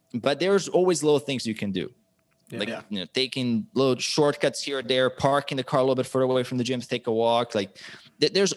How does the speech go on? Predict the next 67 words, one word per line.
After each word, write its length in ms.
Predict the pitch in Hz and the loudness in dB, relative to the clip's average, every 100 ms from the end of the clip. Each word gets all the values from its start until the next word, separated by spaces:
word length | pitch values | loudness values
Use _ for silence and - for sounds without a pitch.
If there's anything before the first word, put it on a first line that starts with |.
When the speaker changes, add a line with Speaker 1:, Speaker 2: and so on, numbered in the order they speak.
| - | 4
Speaker 1:
always 400 | 196 220 180 151 | 4 4 2 2
little 220 | 151 147 | 4 4
things 280 | 139 135 110 | 0 -6 -4
you 100 | 107 | -4
can 200 | 104 98 | -4 -4
do. 220 | 71 60 | -6 -4
And 80 | 110 | -4
when 120 | 135 | -2
I 120 | 156 165 | -2 -4
see 420 | - 190 190 - | -6 -6 -6 -8
sometimes 380 | - 175 160 - | -8 -6 -6 -6
people 260 | 165 151 | -4 -2
fighting 400 | 127 - 123 151 | -2 -2 -2 -4
for 160 | 151 123 | -4 -4
the 60 | 110 | -2
parking 400 | 131 127 143 123 | -2 -2 -4 -8
spot 300 | - 135 127 | 0 0 2
in 100 | 110 | 0
the 80 | |
entrance 320 | 120 135 139 127 | -2 -4 -6 -4
of 80 | |
the 80 | 110 | -4
gym, 260 | 98 131 131 | -2 -2 -2
it's 140 | 101 | -2
just 360 | 117 - - - | -4 -4 -10 -14
h-, 140 | - - - _ _ - | -16 -16 -20 _ _ -14
hilarious. 680 | 110 104 104 92 - - | -8 -6 -6 -8 -12 -14
I 80 | 92 | -10
mean, 120 | 104 | -8
Speaker 2:
Yeah. 260 | 113 - - - - - | -6 -6 -8 -12 -20 -18
Speaker 1:
you 140 | 131 | -14
came 340 | - 196 185 | -8 -6 -4
<laughs> 120 | 180 175 | -2 0
here 180 | 160 | 0
to 180 | 151 151 | 0 -4
train, 440 | 120 - 151 139 117 | -2 -4 -2 -2 -2
and 100 | 117 | 0
now 140 | 120 | 0
you're 180 | 120 113 | -2 -2
just 240 | 117 113 | -4 -6
gonna 160 | 117 107 | -6 -6
try 220 | - 110 | -2 -2
to, 80 | 101 101 _ _ _ _ _ _ _ | -2 -6 _ _ _ _ _ _ _
you 80 | 110 | -6
know, 240 | 104 90 - | -4 -6 -10
fight 340 | - 113 113 | -4 -4 -4
someone 300 | - 117 110 | -4 -2 -2
to, 120 | 110 | -4
to 220 | 104 117 98 | -8 -8 -10
do 420 | - 117 123 110 | -14 -8 -4 -4
a, 60 | |
sh-, 100 | 92 - | -4 -6
a 80 | 107 | -4
little 200 | 117 117 | -2 -2
bit 120 | 107 | -2
of 60 | 104 | -4
a 60 | |
shorter 320 | - 117 113 | -4 -2 -2
walk 400 | 98 107 92 - | 0 0 0 -2
there. 120 | - 95 | -6 -4
I 20 | |
mean, 100 | 101 | -6
it 40 | |
just 140 | 107 113 | -8 -8
makes 200 | 110 107 | -8 -8
no 80 | |
sense. 320 | 92 95 92 | -10 -10 -14